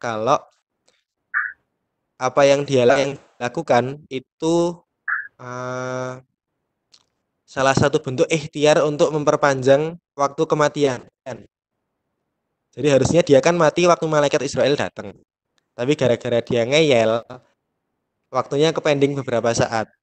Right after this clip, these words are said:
Nanti waktu kita sampai ke jatahnya, eh, kisah Nabi Ibrahim, ada suatu waktu di mana malaikat maut itu membangkang perintah Allah.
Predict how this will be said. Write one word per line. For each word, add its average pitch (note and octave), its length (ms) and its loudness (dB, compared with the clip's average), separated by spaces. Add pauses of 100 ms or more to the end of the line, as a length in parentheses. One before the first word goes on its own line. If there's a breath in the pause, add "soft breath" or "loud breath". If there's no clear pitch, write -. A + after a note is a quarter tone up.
(1040)
Nanti C3 320 0
waktu D3+ 240 4
kita C3+ 320 -2
sampai B2 400 -2
ke B2+ 240 -4
jatahnya, A#2+ 560 -6 (880)
eh, A2+ 480 -14
kisah B2 320 -10
Nabi B2 320 -8
Ibrahim, B2 560 -8 (2000)
ada C#3+ 280 -2
suatu F3 400 2
waktu E3+ 320 0
di F3 160 -2
mana B2+ 240 0
malaikat D#3+ 480 0
maut D3+ 320 0
itu D3 240 -8
membangkang D3 560 0
perintah C#3+ 320 -2
Allah. A#2+ 400 -2